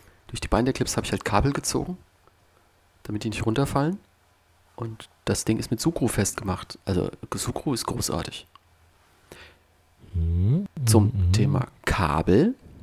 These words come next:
Speaker 1: kommen wir mal, äh, ins Büro. Ja, ich bin, wir sind so ein bisschen durch unsere Räume gegangen.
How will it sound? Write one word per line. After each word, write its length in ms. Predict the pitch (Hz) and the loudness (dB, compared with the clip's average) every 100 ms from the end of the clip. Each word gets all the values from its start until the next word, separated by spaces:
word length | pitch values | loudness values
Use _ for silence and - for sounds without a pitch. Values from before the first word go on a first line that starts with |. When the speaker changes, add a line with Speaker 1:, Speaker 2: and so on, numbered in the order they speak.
| - - - | -20 -20 -4
Speaker 1:
kommen 160 | - 139 | 0 0
wir 60 | 147 | 2
mal, 680 | 135 123 - 69 76 104 - | 2 2 0 -4 -2 -4 -2
äh, 60 | 123 | -2
ins 200 | 117 - | -2 4
Büro. 440 | - 160 104 - - - - | 8 8 8 0 -6 -20 -10
Ja, 120 | - 151 | -6 -6
ich 140 | - | -6
bin, 240 | - - - | -10 -8 -6
wir 80 | |
sind 140 | - 143 | -4 -2
so 80 | 139 | -4
ein 80 | - | -4
bisschen 240 | 143 - 143 | -2 -2 -2
durch 160 | 135 | -2
unsere 200 | 123 - | -2 -2
Räume 360 | 110 107 147 151 | 4 6 6 2
gegangen. 460 | 139 123 131 139 | 0 -2 -2 -4